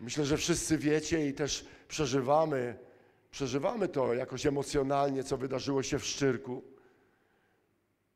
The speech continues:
Cała rodzina, osiem osób, w jednym momencie. Małe dzieci, dziadkowie, rodzice,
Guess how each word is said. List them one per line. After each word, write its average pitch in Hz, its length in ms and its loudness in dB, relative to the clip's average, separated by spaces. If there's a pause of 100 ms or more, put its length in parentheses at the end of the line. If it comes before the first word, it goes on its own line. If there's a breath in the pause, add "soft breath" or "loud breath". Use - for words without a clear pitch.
(200)
Cała 185 400 2
rodzina, 135 520 -4 (320)
osiem 151 380 -2
osób, - 500 -8 (880)
w - 80 -14
jednym 170 320 -4
momencie. 156 560 -4 (680)
Małe 156 340 0
dzieci, 139 380 -2
dziadkowie, 127 720 -4
rodzice, 123 640 -6